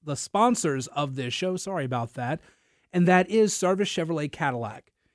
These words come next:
They've got new and used cars right there on the lot. Parts and service department, a body shop, a collision center, fine line custom auto. They've got the wash, everything you could possibly need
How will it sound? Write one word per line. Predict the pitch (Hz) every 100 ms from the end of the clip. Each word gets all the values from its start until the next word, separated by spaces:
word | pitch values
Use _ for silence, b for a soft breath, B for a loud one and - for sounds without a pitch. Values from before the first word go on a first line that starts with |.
| _ _ _
They've | 165 214
got | 185 156 135
new | 151 214 262
and | 214
used | 180 196 -
cars | - 156 123 117
right | 147 147
there | 160 151
on | 139
the |
lot. | 123 120 113 -
Parts | - 233 196
and | 190 175
service | 202 170 143
department, | - 123 139 123 123
a |
body | 120 196 220 220
shop, | - 214 196 202
a | 123
collision | - 127 196 214 208
center, | - 190
fine | 180 - 202 233
line | 196 160 147
custom | 151 135 131 135
auto. | 175 196 190 175 B B
They've | 147 135
got | 147 131
the | 147
wash, | 135 175 180 - -
everything | 214 254 226 196
you |
could | 170 135
possibly | - 156 160 170 175 175
need | 151 139 135